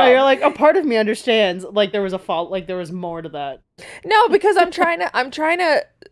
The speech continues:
Speaker 2: say it so that I don't sound like a fucking psychopath. But, like, I
Speaker 1: Oh.
Speaker 2: would just be really pissed if I knew that there were these fucking
Speaker 1: Litterers?
Speaker 2: assholes littering and spray
Speaker 1: Yeah.
Speaker 2: painting trees and almost starting a forest fire.
Speaker 1: Yeah.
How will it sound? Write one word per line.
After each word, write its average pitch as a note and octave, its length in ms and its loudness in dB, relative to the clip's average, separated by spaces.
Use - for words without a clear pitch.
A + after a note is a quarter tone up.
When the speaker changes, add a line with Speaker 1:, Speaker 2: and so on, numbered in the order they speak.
Speaker 2:
say B3+ 380 2
it A#3+ 180 2
so B3+ 120 2
that G#3+ 120 2
I B3+ 100 4
don't A#3+ 380 2
sound A3 560 0
like G#3+ 480 0
a A3+ 80 -2
fucking G#3+ 460 -6
psychopath. G3 960 -2
But, C4 180 4
like, B3+ 180 4
I A#3 140 2
Speaker 1:
Oh. C#4 40 2
Speaker 2:
would D4 100 -4
just - 160 -14
be D#4 80 -8
really D4+ 240 -2
pissed - 300 -4
if F4 120 -4
I C#4 120 -2
knew C4 380 -6
that A#3+ 160 -10
there D4 140 0
were D4+ 100 -2
these D4 320 -4
fucking G3+ 240 0
Speaker 1:
Litterers? D4+ 140 2
Speaker 2:
assholes C#4+ 680 2
littering C4+ 840 0
and A3 120 -8
spray - 300 0
Speaker 1:
Yeah. D4+ 80 -4
Speaker 2:
painting F4 380 -4
trees C#4 480 -6
and A#3+ 100 -6
almost A#3 380 -2
starting E4 260 -2
a E4+ 60 -10
forest C#4 400 -6
fire. C4 340 2
Speaker 1:
Yeah. - 60 -20